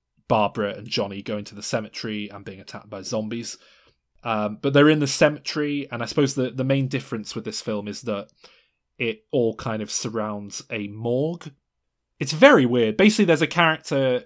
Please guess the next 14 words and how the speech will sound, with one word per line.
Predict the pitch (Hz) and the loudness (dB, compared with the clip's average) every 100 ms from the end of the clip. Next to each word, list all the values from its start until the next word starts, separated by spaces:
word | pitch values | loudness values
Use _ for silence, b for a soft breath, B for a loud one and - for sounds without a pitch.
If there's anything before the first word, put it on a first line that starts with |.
| - | -6
who | 131 120 117 - | -2 -2 -4 -6
is | 120 107 - | -6 -6 -8
the | - 120 117 110 | -12 -6 -4 -2
mortician, | 110 113 110 - 143 - 151 160 156 | -4 -4 -4 -4 -2 0 0 -2 -12
Gerald | - 147 123 120 117 - | -2 2 2 2 -2 -8
Tovar | - 123 120 113 107 | -6 -6 -4 -4 -4
Junior, | 107 120 127 143 | -4 -6 -6 -8
played | 143 120 113 | -8 -8 -8
by | 107 104 | -6 -6
a | |
guy | 107 107 | -6 -8
called | - 107 | -8 -10
Sid | - 123 113 | -8 -8 -8
Haig, | - 117 147 - | -8 -8 -8 -14